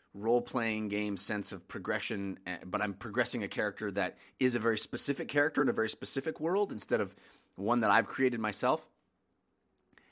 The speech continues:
So I like all of these things, and it's hard for me to go, "Okay, if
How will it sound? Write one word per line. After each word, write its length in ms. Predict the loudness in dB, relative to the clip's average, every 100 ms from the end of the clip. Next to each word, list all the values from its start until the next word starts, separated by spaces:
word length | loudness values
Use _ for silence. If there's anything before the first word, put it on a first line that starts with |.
| _ _ _ -2
So 160 | 6 10
I 120 | 10
like 280 | 12 8 8
all 320 | 12 12 12
of 160 | 10 4
these 260 | 0 0 -2
things, 340 | -4 -6 2
and 80 | 4
it's 140 | 4
hard 400 | 4 6 6 6
for 100 | 2
me 100 | 2
to 60 | 4
go, 200 | 6 6
"Okay, 480 | 6 4 2 -4 -2
if 160 | -2